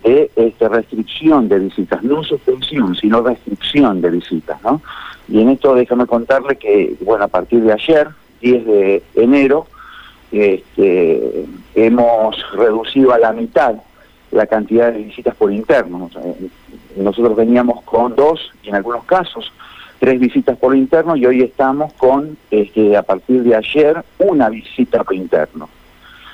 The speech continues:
Eh, y cada quince días esa visita puede ingresar con un menor.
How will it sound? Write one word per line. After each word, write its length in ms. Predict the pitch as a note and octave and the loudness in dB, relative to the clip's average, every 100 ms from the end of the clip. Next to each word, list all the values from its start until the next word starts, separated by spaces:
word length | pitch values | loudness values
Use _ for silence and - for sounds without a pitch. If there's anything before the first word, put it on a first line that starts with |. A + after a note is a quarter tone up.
| - - | -20 0
Eh, 760 | G#2+ G2 F#2 F2+ E2+ D#2 D2 - | 2 4 2 2 0 -2 -4 -2
y 200 | B2+ D3 | 0 0
cada 320 | B2+ B2+ A2 A2 | 2 2 2 0
quince 560 | - F#3+ F#3+ - D#3+ | -4 -2 -2 0 2
días 400 | D#3 D#3 D#3+ F#3 - - - - | 4 4 4 2 -6 -18 -18 -2
esa 320 | C#3+ D3 D3 | 0 0 -2
visita 460 | C3+ C3+ D3 D#3+ D#3+ | -2 -6 -6 -2 0
puede 260 | - C3 | 2 2
ingresar 420 | C3+ C#3 C3+ D3+ | 4 2 2 -2
con 200 | - C3 | 0 0
un 160 | A#2+ A2+ | 2 2
menor. 340 | G2+ F2+ C2+ | 2 0 -4